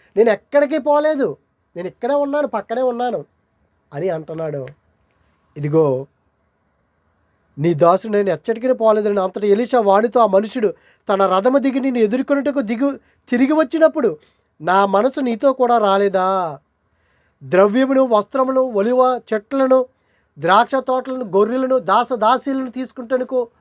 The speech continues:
ఇది నీకు సమయమా? ఇది సమయమా? చూడండి, ప్రియ సోదరి, సోదరులు, ఇది సమయమా?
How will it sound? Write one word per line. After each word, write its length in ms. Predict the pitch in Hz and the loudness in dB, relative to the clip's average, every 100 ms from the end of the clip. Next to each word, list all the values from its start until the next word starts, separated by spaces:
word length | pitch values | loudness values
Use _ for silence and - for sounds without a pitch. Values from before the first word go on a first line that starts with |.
| _ _ _ _ 143 | _ _ _ _ -6
ఇది 160 | 165 | -2
నీకు 520 | 196 202 269 320 220 - _ _ _ _ _ | 0 0 0 2 0 -2 _ _ _ _ _
సమయమా? 1040 | - - 160 185 190 190 202 196 165 131 135 _ _ _ | -12 -6 0 0 2 2 2 2 -2 -8 -14 _ _ _
ఇది 220 | 156 190 247 | -12 -10 -10
సమయమా? 680 | 233 220 240 226 240 226 - _ - - _ _ _ _ _ _ _ _ _ _ _ _ _ - | -6 -4 -4 -6 -8 -10 -12 _ -20 -20 _ _ _ _ _ _ _ _ _ _ _ _ _ 0
చూడండి, 200 | 170 190 | 0 0
ప్రియ 160 | 180 165 | -6 -8
సోదరి, 280 | 160 151 143 | -8 -8 -10
సోదరులు, 220 | 143 185 | -10 -8
ఇది 140 | 254 | -8
సమయమా? 640 | - 214 240 233 220 208 | -4 -2 0 2 2 0